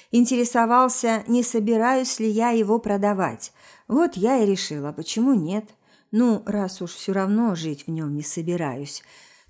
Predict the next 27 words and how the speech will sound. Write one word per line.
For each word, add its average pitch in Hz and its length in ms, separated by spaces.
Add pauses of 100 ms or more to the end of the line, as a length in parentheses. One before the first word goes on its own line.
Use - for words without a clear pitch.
Только 311 580
я 226 300
сразу 220 460
хотел 175 380
продать, 277 640
как 262 320
только 277 500
услышал 220 480
от 185 140
Кристинки, 240 480
что 214 180
Давыдов 220 480
интересуется. 165 920 (400)
Но 214 340
Жорка 233 420
вдруг 214 280
сказал, 208 520
что, - 240
мол, 214 240
помариновать 214 920
надо 143 260
мужика, 147 560 (320)
что - 280
он 214 120
так 208 380
сговорчивее 196 920
будет. 156 500